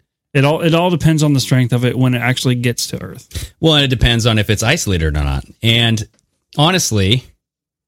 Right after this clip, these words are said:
Speaker 2: they could just say it's a fucking geostorm, bro. <laughs> Like, they,
Speaker 1: They could.
Speaker 2: they have
Speaker 1: If they
Speaker 2: weapons.
Speaker 1: wa-, if they wanted to do something to take out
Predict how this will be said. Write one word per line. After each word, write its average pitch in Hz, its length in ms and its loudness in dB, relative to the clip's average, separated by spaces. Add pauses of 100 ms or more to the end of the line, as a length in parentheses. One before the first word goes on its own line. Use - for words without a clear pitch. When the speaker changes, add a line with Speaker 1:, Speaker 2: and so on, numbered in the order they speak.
Speaker 2:
they 165 200 2
could 175 180 -2
just 160 240 0
say 160 280 2
it's 120 140 -2
a 85 80 0
fucking 85 360 -2
geostorm, 71 580 -4
bro. 69 260 -2
<laughs> 80 40 0 (640)
Like, 120 220 0
they, 139 140 2
Speaker 1:
They 196 100 2
could. 202 160 2
Speaker 2:
they 160 80 2
have 156 200 0
Speaker 1:
If 110 80 0
they 185 140 4
Speaker 2:
weapons. 196 200 0
Speaker 1:
wa-, 170 80 0
if 135 100 -2
they 170 140 4
wanted 196 240 2
to 170 80 2
do 175 180 2
something 135 480 0
to 135 140 0
take 156 320 0
out 143 220 -2